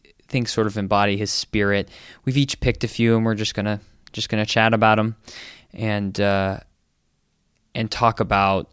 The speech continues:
what Walt means to the company, what he means to us, and what the quotes we picked mean about him. So, um,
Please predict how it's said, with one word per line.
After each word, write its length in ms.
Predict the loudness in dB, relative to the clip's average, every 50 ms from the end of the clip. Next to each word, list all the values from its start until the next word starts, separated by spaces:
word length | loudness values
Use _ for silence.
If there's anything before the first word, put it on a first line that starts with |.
| _ _ -20
what 640 | -14 -6 0 4 4 4 4 2 -4 -14 -14 -14 -16 _ _ _ _ _ _ _ _ _ _ _ _ _ _ 2
Walt 220 | 4 6 6 6
means 280 | 4 0 0 -2 -2 -4
to 80 | -8
the 80 | -8 -6
company, 400 | 0 0 0 2 2 0 0 2
what 160 | 2 0 0
he 60 | 0
means 220 | -2 -2 -4 -4 -6
to 120 | -8 -6 -2 2
us, 400 | 4 4 4 4 2 -4 -8 -10 -14 -20 -20 -20 -20 -16 -8
and 280 | -4 -4 -2 -2 0
what 240 | 2 2 2 0 0 -4
the 140 | -8 -8 -8
quotes 500 | -6 -4 0 2 2 2 0 -4 -8 -6
we 140 | -4 -4 -4
picked 380 | -2 -4 -4 -4 -4 -6 -6
mean 180 | -6 -6 -6 -6
about 280 | -6 -8 -8 -10 -12
him. 340 | -12 -10 -10 -10 -10 -12 -18 -20 _ _ _ -10
So, 300 | -6 -4 -4 -4 -6 -8 -14 -20 -20 -20 -20 -20 -20 _ -14 -10
um, 380 | -8 -6 -6 -6 -8 -12 -14